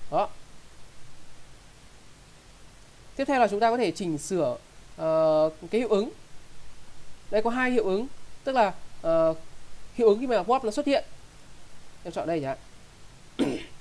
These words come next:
<clears throat> Đó, nó rung rung. Hoặc là pop-up, cái hiệu ứng khi mà pop nó mất đi. Rồi. Rất là đẹp ạ. Quay sang phần khác, như kiểu là, ờ, cỡ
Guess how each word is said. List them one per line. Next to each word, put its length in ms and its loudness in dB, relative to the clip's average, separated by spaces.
<clears throat> 220 -14
Đó, 180 2
nó 140 0
rung 140 0
rung. 160 6
Hoặc 100 6
là 60 8
pop-up, 220 6
cái 140 2
hiệu 120 0
ứng 100 0
khi 80 2
mà 180 4
pop 240 2
nó 100 2
mất 140 0
đi. 160 2
Rồi. 200 4
Rất 80 2
là 60 4
đẹp 160 6
ạ. 80 2
Quay 120 -2
sang 200 4
phần 140 -2
khác, 280 4
như 80 -4
kiểu 160 0
là, 300 2
ờ, 480 0
cỡ 180 2